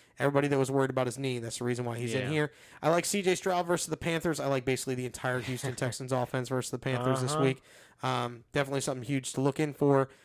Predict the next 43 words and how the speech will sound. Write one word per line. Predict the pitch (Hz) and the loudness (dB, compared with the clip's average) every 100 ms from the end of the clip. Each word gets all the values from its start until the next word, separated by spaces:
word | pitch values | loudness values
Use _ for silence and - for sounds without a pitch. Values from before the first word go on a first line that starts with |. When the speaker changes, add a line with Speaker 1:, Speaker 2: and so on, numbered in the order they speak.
| - _ _ | -20 _ _
Speaker 1:
Uh, | 147 139 135 | 0 2 2
anybody | 165 165 165 156 | 2 4 4 4
that, | 147 139 _ - | 2 0 _ -2
uh, | 131 127 123 - _ _ - | -2 -2 -6 -10 _ _ -6
plays | 160 151 | -2 -2
for | - | -2
Houston, | 135 165 156 165 156 135 | -2 0 0 0 0 -2
you're | 135 | -2
gonna | 131 | 0
start | 123 131 120 | 0 2 2
'em. | 117 120 | -2 -10
That's | - 123 | -8 -6
how | 131 117 | -4 -4
I | |
feel. | 113 117 117 - - - | -6 -12 -12 -20 -20 -4
Uh, | 135 135 | 0 2
let's | 139 135 - | 2 -2 0
go | 151 | 2
to | 139 | 2
the | 127 | 0
sits. | - - 165 - - | -2 2 2 0 -4
I | 139 | 0
don't | 156 | 0
like | 160 151 | 0 -2
Geno | 147 151 147 | -2 -2 -2
Smith | - 156 139 | -2 -4 -2
versus | 151 139 143 | -2 -4 -4
the | 135 | -4
Browns. | 139 139 139 | 0 2 2
I | 135 | 0
really | 147 | 0
don't | 131 | 0
like | 120 120 | -4 -6
anybody | 131 135 123 | -6 -4 -4
versus | 120 120 - 123 | -2 -4 -6 -8
the | |
Speaker 2:
Yeah, | 117 | -4
Speaker 1:
Browns | 123 120 117 - | -4 -4 -6 -4
Speaker 2:
Super | 135 | 0
Speaker 1:
ever | 151 127 | 2 2
Speaker 2:
Bowl | 113 113 | 0 -2
Speaker 1:
now. | 127 | -4
Speaker 2:
defense. | 101 101 95 110 | -6 -10 -14 -14